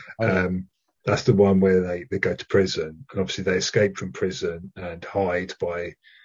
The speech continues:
Speaker 2: blackfacing in a field,
Speaker 1: Ooh.
Speaker 2: uh, which is in this current climate is a bit dodgy. But there,
Speaker 1: That's
Speaker 2: there was
Speaker 1: possible,
Speaker 2: some.
Speaker 1: 'cause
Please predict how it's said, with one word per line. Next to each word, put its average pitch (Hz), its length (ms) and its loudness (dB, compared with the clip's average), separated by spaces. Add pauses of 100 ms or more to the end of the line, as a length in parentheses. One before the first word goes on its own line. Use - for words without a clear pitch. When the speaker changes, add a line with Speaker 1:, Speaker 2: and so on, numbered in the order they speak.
(400)
Speaker 2:
blackfacing 85 1040 -4 (160)
in 85 180 -12
a 82 80 -10
field, 82 680 -8
Speaker 1:
Ooh. 123 220 2
Speaker 2:
uh, 87 160 -4
which 95 320 -4
is 90 160 -10
in 90 340 -6 (220)
this - 600 -8 (240)
current 82 320 -4
climate 85 440 -6
is 98 220 0
a 92 60 -6
bit - 240 -2
dodgy. 87 440 -4
But 98 220 0
there, 101 220 6
Speaker 1:
That's 92 60 -2
Speaker 2:
there 101 140 8
was 104 140 8
Speaker 1:
possible, - 340 2
Speaker 2:
some. 139 200 -8
Speaker 1:
'cause 175 200 0